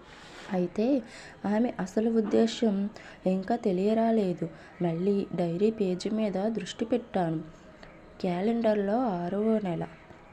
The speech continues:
ఈరోజు చాలా కాలం తర్వాత మళ్ళీ పెన్ను తీశాను.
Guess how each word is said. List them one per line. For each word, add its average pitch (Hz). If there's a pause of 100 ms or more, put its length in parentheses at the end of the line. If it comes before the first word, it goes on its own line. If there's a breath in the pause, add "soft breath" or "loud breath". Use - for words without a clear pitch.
(140)
ఈరోజు 214 (140)
చాలా 196
కాలం 233
తర్వాత 220
మళ్ళీ 185 (400 loud breath)
పెన్ను 180
తీశాను. 214